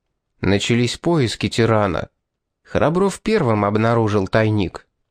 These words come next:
В огромном зале Русич увидел странный столб. В прозрачной колбе, заполненной специальным раствором,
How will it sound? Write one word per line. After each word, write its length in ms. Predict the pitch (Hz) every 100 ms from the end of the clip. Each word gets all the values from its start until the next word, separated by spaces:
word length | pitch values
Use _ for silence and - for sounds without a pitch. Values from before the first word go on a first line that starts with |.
| _
В 140 | 95 107
огромном 580 | 127 131 135 131 123
зале 440 | 110 139 156 147 147 _
Русич 520 | - 127 180 - 151 -
увидел 520 | 143 127 170 151 160
странный 600 | - - 117 151 151 151
столб. 520 | - - 139 104 - - _ _ _ _
В 120 | -
прозрачной 720 | - 110 147 190 196 175 170
колбе, 480 | - 165 185 151 156
заполненной 720 | 143 143 160 165 156 147 147
специальным 680 | - 131 - 143 143 139 127
раствором, 680 | 123 117 - 139 180 117